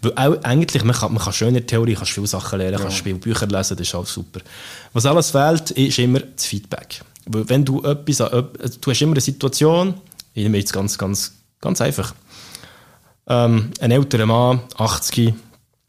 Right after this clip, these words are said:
Speaker 1: stirbt.
Speaker 2: Mhm.
Speaker 1: Die Heime. Das Mütti ist daneben, kann nichts machen, kann nicht die Herzdruckmassage machen. Wir kommen,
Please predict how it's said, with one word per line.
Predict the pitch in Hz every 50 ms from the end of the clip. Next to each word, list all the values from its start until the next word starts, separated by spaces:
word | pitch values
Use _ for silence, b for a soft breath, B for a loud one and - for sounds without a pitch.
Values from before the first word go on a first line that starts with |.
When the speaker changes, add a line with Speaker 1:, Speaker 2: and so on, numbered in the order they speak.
| _ - -
Speaker 1:
stirbt. | - - - 85 80 - - - - - _ _ _ _ -
Speaker 2:
Mhm. | 101 98 113 117 - _ _ _ _ _ -
Speaker 1:
Die | 101 87
Heime. | 87 85 85 87 82 - - - _ _ _ _ _ _ _
Das | - -
Mütti | 113 110 110 113 113 113
ist | 107 - -
daneben, | 110 123 131 123 123
kann | 117 110 107
nichts | 110 - -
machen, | 110 113 113 - -
kann | - 95 104
nicht | 113 - -
die | 104
Herzdruckmassage | 98 98 - - 104 - - 101 - - 98 95 95
machen. | 95 98 - - - 95 90 B B B B
Wir | - 104 107 110
kommen, | 107 - 113 117 120 123 123 120